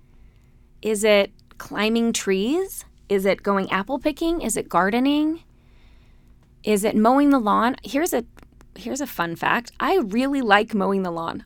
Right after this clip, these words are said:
I don't do it very often because I'm not great at it, and it's, you know, Dave and Milo are kind of like,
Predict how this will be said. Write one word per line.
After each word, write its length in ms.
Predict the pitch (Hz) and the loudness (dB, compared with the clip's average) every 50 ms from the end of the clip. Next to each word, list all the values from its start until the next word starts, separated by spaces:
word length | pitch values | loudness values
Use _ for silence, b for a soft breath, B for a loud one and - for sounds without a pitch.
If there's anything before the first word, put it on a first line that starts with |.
| - | -2
I 40 | 220 | 0
don't 220 | 269 330 330 254 220 | 2 2 2 0 0
do 160 | 240 233 254 | 2 2 2
it 100 | 254 254 | 2 2
very 220 | 262 247 247 247 | 0 0 2 2
often 320 | 240 247 254 - 254 254 233 | 2 0 0 0 -2 -2 -2
because 200 | 226 226 202 208 | -2 -2 -2 -2
I'm 100 | 202 196 | 0 0
not 240 | 214 226 - - | 0 -2 -2 -4
great 260 | - - 180 185 190 208 | -4 -2 0 0 2 2
at 160 | 202 202 208 | 2 2 2
it, 240 | 208 202 190 - - | 0 0 -2 -4 -6
and 480 | - 185 185 180 180 180 180 175 - - - - - - - - - - - - - - | -2 0 0 0 0 0 -2 -6 -8 -12 -16 -20 -20 -20 -20 -20 -20 -20 -20 -20 -10 -6
it's, 460 | - 196 185 - - - - - - - | -4 -4 -4 -6 -8 -12 -12 -14 -14 -10
you 120 | - 196 | -6 -6
know, 200 | 185 180 175 165 - - - - 185 | -4 -4 -6 -8 -10 -14 -16 -10 -6
Dave 360 | 175 185 180 180 180 180 165 - | -2 0 2 2 2 0 -2 -4
and 300 | - 175 175 170 170 165 - | -6 -6 -6 -6 -8 -8 -8
Milo 580 | - 180 180 175 170 170 175 170 170 170 170 170 - | -4 -2 -2 0 0 0 0 0 2 0 0 -2 -2
are 120 | 165 170 | -4 -6
kind 180 | - 190 170 165 | -4 -6 -6 -6
of 200 | 160 160 - - | -8 -8 -10 -10
like, 160 | 160 - - | -10 -10 -10